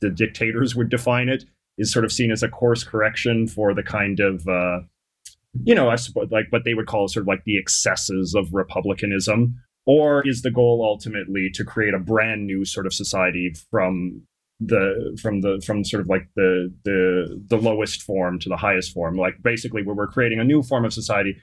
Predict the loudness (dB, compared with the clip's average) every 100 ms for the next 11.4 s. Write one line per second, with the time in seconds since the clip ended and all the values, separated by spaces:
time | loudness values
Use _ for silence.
0 | _ -2 0 0 0 2 2 -2 -4 -2
1 | -2 -2 -4 -4 -4 -4 -6 -10 _ _
2 | -10 -2 0 0 -2 -4 -2 -2 -2 -2
3 | -4 -4 -2 0 -2 -2 -4 -6 -6 -2
4 | 0 0 -2 -6 -12 _ _ -6 -2 0
5 | 0 0 -2 -6 -4 -4 -4 -8 -6 -2
6 | 2 2 2 -2 -2 -2 -2 -2 -2 -2
7 | -4 -8 -14 _ -12 -12 -10 -10 -10 -14
8 | _ _ 2 4 4 -2 -4 -4 -4 -4
9 | -4 -2 -2 0 0 0 -2 -4 -2 0
10 | 0 0 0 -2 -2 -6 -2 -2 -2 -4
11 | -2 -4 -6